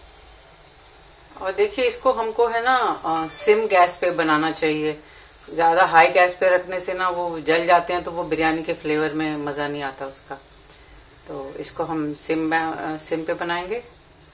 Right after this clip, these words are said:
थोड़ी सी transparent हो जाए, या आप उसको golden brown तक भी आप ले जा सकते हैं।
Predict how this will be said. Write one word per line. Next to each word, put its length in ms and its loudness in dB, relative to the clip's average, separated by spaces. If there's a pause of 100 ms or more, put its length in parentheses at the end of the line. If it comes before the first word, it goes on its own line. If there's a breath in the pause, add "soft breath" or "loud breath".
(400)
थोड़ी 260 0
सी 120 -4
transparent 680 -4
हो 100 -6
जाए, 220 -12 (960)
या 120 -2
आप 240 0
उसको 220 -4
golden 340 0
brown 220 0
तक 120 -4
भी 200 -4
आप 180 0
ले 140 -2
जा 140 -4
सकते 340 -14
हैं। 260 -18